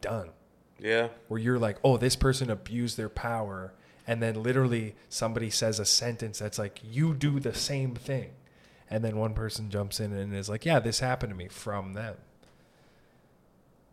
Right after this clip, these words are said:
Speaker 2: Yeah, man. I, I, I don't know. I don't wanna get in trouble. I don't know what, trying to figure out the right words to say,
Speaker 1: I know,
Speaker 2: you
Speaker 1: I know what you
Speaker 2: know?
Speaker 1: mean.
Speaker 2: Um,
Speaker 1: I'm in the same, uh, methodology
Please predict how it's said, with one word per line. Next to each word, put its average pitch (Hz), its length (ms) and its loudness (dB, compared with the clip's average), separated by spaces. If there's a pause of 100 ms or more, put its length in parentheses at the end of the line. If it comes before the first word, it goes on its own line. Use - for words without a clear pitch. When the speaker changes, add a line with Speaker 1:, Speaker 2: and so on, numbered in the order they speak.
(1120)
Speaker 2:
Yeah, 123 220 4
man. 101 280 2
I, 98 140 2 (120)
I, 90 180 -6 (1800)
I 95 40 -12
don't 101 120 -12
know. 92 100 -12 (120)
I - 60 -8
don't 104 100 -6
wanna 95 140 -8
get 80 100 -8
in 82 80 -12
trouble. - 380 -8
I - 40 -6
don't 80 120 -10
know - 60 -14
what, - 100 -14 (300)
trying - 180 -14
to - 60 -18
figure 67 360 -8
out 64 100 -6
the 78 80 -6
right 73 180 -2
words 80 320 -2
to 101 60 -6
say, 87 220 2
Speaker 1:
I 147 140 8
know, 147 200 8
Speaker 2:
you 131 60 10
Speaker 1:
I 131 60 8
know 131 100 8 (100)
what 131 100 6
you 117 140 0
Speaker 2:
know? - 60 -6
Speaker 1:
mean. 52 80 -6
Speaker 2:
Um, 87 480 2
Speaker 1:
I'm 131 140 4
in 151 100 2
the 151 60 0
same, 143 340 2 (120)
uh, 123 180 0
methodology 120 840 2